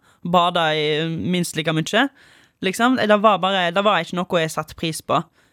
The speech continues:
Og så følte jeg liksom sånn, hva, hva var det, hva var det jeg kunne gjøre? Hva, hva kunne jeg gjøre her? Jeg som var så glad i å lage f-, altså, jeg lagde så mye videoer med venner, og liksom,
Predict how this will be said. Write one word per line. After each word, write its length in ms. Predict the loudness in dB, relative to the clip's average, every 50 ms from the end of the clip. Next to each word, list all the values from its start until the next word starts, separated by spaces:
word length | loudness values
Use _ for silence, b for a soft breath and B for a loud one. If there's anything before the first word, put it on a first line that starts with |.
| B B B B B B B B B B B B B B
Og 160 | B -4 -2
så 80 | -2 0
følte 320 | 2 2 2 2 0 -2 -4
jeg 60 | -4
liksom 160 | -4 -6 -4
sånn, 200 | -2 -2 -2 -2
hva, 400 | -2 2 4 4 6 4 4 0
hva 180 | -2 -2 -2 2
var 200 | 4 4 6 6
det, 400 | 6 6 6 4 4 2 -2 -6 -10 _ _ _ _ _ _ _ _ _ _ _ _ -2
hva 120 | 0 4 4
var 100 | 6 4
det 60 | 4
jeg 200 | 4 2 0 -4
kunne 280 | -6 -8 -4 -2 -2 0
gjøre? 460 | 0 2 4 4 4 2 0 -2 -10 -14 -18 -20 _ _ _ _ _ _ 0
Hva, 160 | 2 2 2 2 -2
hva 220 | 0 2 4 4 4
kunne 240 | 2 0 -2 -2 0 0
jeg 180 | -2 -2 -2
gjøre 300 | -2 -2 -2 -2 -2 -2
her? 260 | 0 2 2 2 0 -2 -12 _ _
Jeg 160 | -8 -8 -6
som 140 | -4 -2 -2
var 80 | -2 -2
så 80 | -6
glad 380 | -2 0 2 4 4 4 2 2
i 60 | 0 0
å 60 | 0 -2 -4 _ _ _ _ _ _ _ _ _
lage 420 | 2 4 4 4 4 4 2 2 2
f-, 220 | 0 -4 -12 -20 -20 _ _ -8 -6 -6 -6 -6 -6 -2 0 0
altså, 220 | 0 2 0 0 0
jeg 300 | -2 -4 -6 -8 -2 0
lagde 300 | 2 2 2 0 -6 -6
så 80 | -4 -4
mye 240 | -4 -4 -6 -6 -4
videoer 540 | -4 -2 -2 -2 -2 -2 0 2 2 2 2
med 80 | 2 2
venner, 460 | 2 2 2 2 2 2 2 2 0
og 60 | 0 0
liksom, 380 | -2 -2 -2 -2 0 0 -2